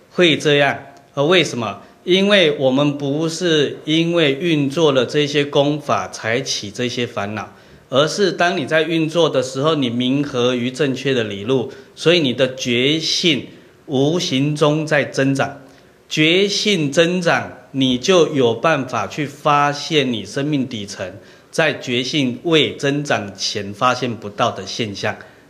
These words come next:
哦，我们讲白话一点，叫做我们一般人是不是随时都在妄想？哦，可是当没有人在问我们有没有妄想的时候，我们会说哪有妄想？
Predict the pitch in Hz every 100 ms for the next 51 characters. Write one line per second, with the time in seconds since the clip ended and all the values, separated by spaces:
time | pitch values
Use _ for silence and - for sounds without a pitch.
0 | - 113 107 110 110 117 123 113 107 104
1 | 120 139 143 117 120 120 127 117 - -
2 | - 127 147 151 165 160 160 135 107 156
3 | 139 135 127 123 127 120 131 131 123 131
4 | 107 98 101 - - - _ _ _ -
5 | 123 113 127 180 175 151 - - - 175
6 | 180 185 160 170 156 123 113 120 156 165
7 | 160 135 110 117 113 117 143 143 135 117
8 | 101 101 139 120 104 110 135 131 131 127
9 | 127 127 107 113 104 92